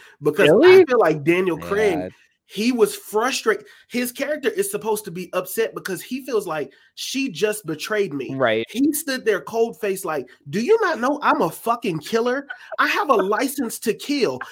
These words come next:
Speaker 1: I know exactly how many shots it takes to get through this fucking window
Speaker 2: Yeah.
Speaker 1: before that bullet gets through and hits you. You have to convince me that you did not betray me." And that's the exact face and emotion that I got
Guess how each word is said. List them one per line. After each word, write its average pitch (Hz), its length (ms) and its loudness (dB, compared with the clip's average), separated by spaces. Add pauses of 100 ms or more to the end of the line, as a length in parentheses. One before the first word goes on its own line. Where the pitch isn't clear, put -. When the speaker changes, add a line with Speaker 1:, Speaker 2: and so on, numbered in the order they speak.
(140)
Speaker 1:
I 240 120 0
know 320 180 2
exactly 214 500 -4
how 233 180 -4
many 285 220 -2
shots 240 340 -6
it 208 80 -12
takes 220 220 -6
to 190 100 -8
get 202 220 -8
through 214 80 -8
this 165 180 -4
fucking 226 340 -2
window 233 400 2
Speaker 2:
Yeah. 226 380 2
Speaker 1:
before 240 240 2
that 196 240 2
bullet 214 320 2
gets 208 240 -6
through 202 200 -2
and 147 100 0
hits 214 280 -6
you. 131 200 -8 (440)
You 214 340 4
have 330 200 -4
to 247 100 -6
convince 208 520 2
me 143 320 -4 (300)
that 170 260 2
you 285 240 8
did 233 140 -2
not 185 220 0
betray 165 360 -4
me." 90 240 -12 (160)
And 185 180 -2
that's 247 160 -2
the 196 160 0
exact 165 460 -4
face 254 420 -4
and 185 160 -2
emotion 175 540 -2
that 170 240 -6
I 175 160 -6
got 156 340 -2